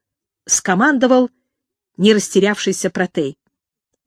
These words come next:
Девушки спешно запихивали под кровати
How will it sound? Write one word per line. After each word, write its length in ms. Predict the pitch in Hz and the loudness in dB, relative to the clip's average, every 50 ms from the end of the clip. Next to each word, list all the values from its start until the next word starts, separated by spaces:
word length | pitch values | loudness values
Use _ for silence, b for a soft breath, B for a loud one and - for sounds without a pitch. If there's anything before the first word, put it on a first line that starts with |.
| _ _ _ _ _ _ _ _ _ _ _ - | _ _ _ _ _ _ _ _ _ _ _ -8
Девушки 480 | 151 160 285 285 240 196 - - 214 | 0 2 2 2 2 -2 -6 -6 -6
спешно 480 | - - - - 285 262 - - 220 196 | -6 -4 -2 0 0 0 0 -2 -4 -2
запихивали 600 | 170 202 185 - 262 254 - - 196 180 170 165 | 0 0 -2 -2 -2 -4 -4 -2 -2 -2 -2 -4
под 180 | 165 - 170 - | -4 -6 -8 -8
кровати 600 | - 175 185 185 240 320 311 - - 277 254 | -6 -4 -4 -2 0 -2 -2 -2 -2 -6 -6